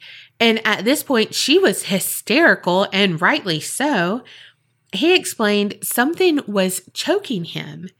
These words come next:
And that's when Suki remembered what happened to her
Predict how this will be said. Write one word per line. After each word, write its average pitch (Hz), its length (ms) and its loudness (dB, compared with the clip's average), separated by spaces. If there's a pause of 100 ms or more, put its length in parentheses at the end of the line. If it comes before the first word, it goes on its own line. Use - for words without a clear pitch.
(560)
And 180 140 -2
that's 269 160 2
when 208 140 0
Suki 254 600 2
remembered 208 520 2
what 196 140 2
happened 196 380 0
to 165 60 -2
her 226 520 4